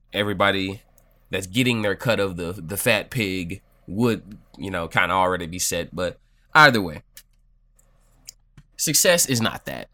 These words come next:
Success is often the actions made by people. And no matter how it seems, like, we're all limitless entities.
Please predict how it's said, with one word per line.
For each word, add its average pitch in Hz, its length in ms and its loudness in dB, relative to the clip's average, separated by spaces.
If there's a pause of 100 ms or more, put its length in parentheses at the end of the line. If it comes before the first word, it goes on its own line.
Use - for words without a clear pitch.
Success 170 720 8
is 120 880 4 (380)
often 120 680 6
the 101 260 -4
actions 110 540 4
made 101 320 2
by 113 160 4
people. 131 480 0 (720)
And 120 400 4
no 127 100 6
matter 139 240 8
how 147 240 6
it 135 100 0
seems, 107 520 4
like, 98 140 2
we're 135 160 8
all 143 380 12
limitless 113 480 4
entities. - 600 -6